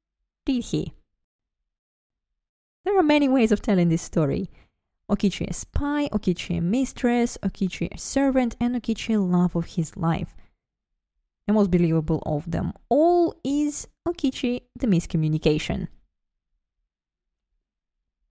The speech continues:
Following the notes about his frustration with Japanese officials,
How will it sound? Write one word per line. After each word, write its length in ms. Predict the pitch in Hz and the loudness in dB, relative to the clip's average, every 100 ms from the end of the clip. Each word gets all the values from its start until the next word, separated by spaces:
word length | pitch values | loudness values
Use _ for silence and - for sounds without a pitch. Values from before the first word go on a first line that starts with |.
| _ | _
Following 380 | 339 403 381 294 | 2 4 4 2
the 60 | |
notes 360 | 247 233 240 - | 2 4 2 2
about 380 | 214 190 190 185 | 2 4 4 2
his 280 | - 165 - | 0 -2 -2
frustration 840 | 156 - - 190 220 - 190 185 | -6 -6 -2 2 2 2 2 4
with 200 | 160 160 | 2 0
Japanese 460 | - 180 165 160 226 | 0 -2 0 0 -2
officials, 640 | - 311 - 277 285 | -2 -4 -2 -2 -2